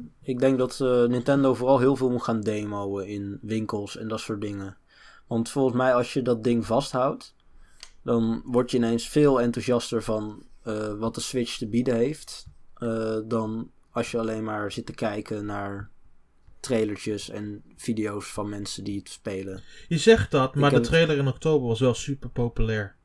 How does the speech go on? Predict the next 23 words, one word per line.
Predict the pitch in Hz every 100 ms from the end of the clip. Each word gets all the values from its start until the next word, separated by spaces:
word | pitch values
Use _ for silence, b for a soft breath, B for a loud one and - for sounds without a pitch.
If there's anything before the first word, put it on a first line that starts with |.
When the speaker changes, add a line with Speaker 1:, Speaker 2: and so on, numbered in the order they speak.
| _
Speaker 2:
Dus, | 127 117 - 127
ehm, | 113 107 104 101 - - - B B B B B
Speaker 1:
Dat | - 151
is | 160 139
waar, | 170 185
maar | 147 139
je | 135
ziet | 151 143
zeker | 165 170 170
nu | 147 143 139
na | 135 135
de, | 135 131 123 117 - _ - - - -
eh, | 123 120
presentatie, | 120 131 113 113 117 117 120 - -
oké, | 117 113 110
dat | 110
was | 104 107
niet | 113 -
de |
beste | 104 107 - 117
presentatie | 104 113 101 - 110 101 - 107
ooit, | 110 156
maar | 113 107 104